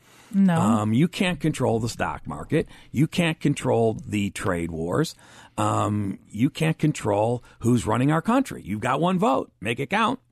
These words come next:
Speaker 2: But beyond that, you know, these are things beyond your control.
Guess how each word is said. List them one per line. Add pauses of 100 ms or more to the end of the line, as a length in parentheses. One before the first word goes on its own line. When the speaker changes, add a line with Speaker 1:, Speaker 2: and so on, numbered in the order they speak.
(1080)
Speaker 2:
But (240)
beyond
that,
you
know,
these
are
things
beyond
your
control.